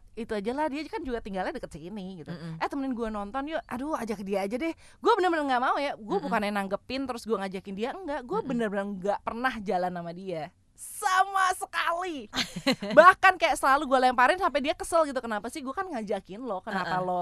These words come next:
Speaker 1: selalu bilang ajakin si temen lo ini?"
Speaker 2: Mm-mm.
Speaker 1: gitu. Iya, karena kayaknya waktu dia lebih santai deh daripada gue.
Speaker 2: Mm.
Speaker 1: Gue selalu beralasan gitu kan. Gue juga nggak mau kayak, karena kan dia suka banget sama lo gitu.
Speaker 2: Mm.
Speaker 1: Ya udah, sampai akhirnya berantem yang itu,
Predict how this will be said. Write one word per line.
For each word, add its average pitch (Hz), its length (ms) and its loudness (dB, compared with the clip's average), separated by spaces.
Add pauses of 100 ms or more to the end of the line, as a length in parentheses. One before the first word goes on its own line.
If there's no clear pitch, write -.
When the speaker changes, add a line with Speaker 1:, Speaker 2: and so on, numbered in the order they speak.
Speaker 1:
selalu 185 320 -4
bilang 180 180 -6
ajakin 170 680 -10
si 180 380 -6
temen 170 200 -10
lo 175 100 -8
ini?" 262 300 -6
Speaker 2:
Mm-mm. 233 140 -8
Speaker 1:
gitu. 175 140 -8 (760)
Iya, 339 180 -8
karena 339 320 -2 (380)
kayaknya 359 300 -4
waktu 453 200 -6
dia 302 140 -2
lebih 254 320 -2 (300)
santai 240 380 0
deh 208 100 -2
daripada 202 300 -6
gue. 202 360 -4
Speaker 2:
Mm. 180 140 -10
Speaker 1:
Gue 285 100 -4
selalu 240 300 -2
beralasan 185 540 0
gitu 208 180 -10
kan. 160 180 -6
Gue 180 120 -10
juga 262 220 -6
nggak 202 180 -2
mau 190 140 -4
kayak, 185 220 -6 (220)
karena 381 180 -8
kan 480 160 -2
dia 554 180 2
suka - 220 -8
banget 440 380 4
sama 466 260 2
lo 453 320 4
gitu. 190 320 -10
Speaker 2:
Mm. 180 80 -14 (160)
Speaker 1:
Ya 190 140 -4
udah, 214 240 -2
sampai 185 280 -4
akhirnya 180 360 -4
berantem 196 580 0
yang 190 220 -6
itu, 180 440 -8